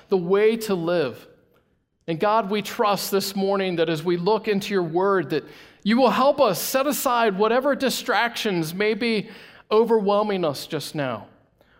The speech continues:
whatever pressure points on life that we may be feeling that we don't know how to manage, that you would just allow us to let go of that pressure and see Jesus.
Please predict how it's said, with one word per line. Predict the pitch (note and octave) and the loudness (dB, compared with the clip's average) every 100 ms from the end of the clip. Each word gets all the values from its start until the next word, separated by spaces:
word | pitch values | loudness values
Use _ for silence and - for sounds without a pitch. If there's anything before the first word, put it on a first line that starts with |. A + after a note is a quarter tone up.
| _ - | _ 2
whatever | A#3+ C4+ C4 | 4 6 4
pressure | B3 - A#3 A#3+ B3+ A3 | 2 0 0 2 0 -2
points | - G#3 G#3 G3 | -2 0 0 -2
on | A3+ G3+ F3+ F3 | 0 2 2 2
life | F#3+ G#3 D#3 E3 | 2 2 -2 -2
that | F3+ | -2
we | F#3+ G#3 | 0 0
may | G#3 A3 | 2 0
be | G#3+ G#3+ | 0 -4
feeling | G3+ G#3+ G#3+ A#3 F3 C3+ - - - | -4 -2 0 2 0 -2 -8 -6 0
that | G3 | 2
we | G#3 | 2
don't | G3+ A3 A#3 A3+ | 2 2 2 2
know | A3 G#3+ G3+ | 0 2 2
how | - G#3 G#3+ | 0 0 0
to | A3+ G#3+ | 0 -2
manage, | G3 F3+ F#3+ D#3 G#2+ - - - _ _ _ _ _ _ _ | -2 0 -2 -4 -6 -14 -18 -20 _ _ _ _ _ _ _
that | G3 | -2
you | G3+ A#3 | 0 0
would | A3 | 0
just | G3+ - | -2 0
allow | F#3+ E3+ F3+ F#3 | 0 0 0 0
us | E3+ - | -2 -4
to | G3 | -6
let | D#3+ F3 D#3 | -2 -2 -2
go | E3 E3+ E3 C3+ - - _ _ _ _ _ _ - | -4 -2 -2 -6 -12 -20 _ _ _ _ _ _ -6
of | D#3+ E3+ | -2 0
that | E3 - | 0 -2
pressure | - E3+ E3+ D3 G#2 - _ _ _ - | -4 -4 -2 -6 -8 -16 _ _ _ -4
and | E3 | -4
see | D3 G3 E3+ | -4 -4 -4
Jesus. | D3 D#3+ D3 A#2 - - | -4 -4 -4 -6 -12 -18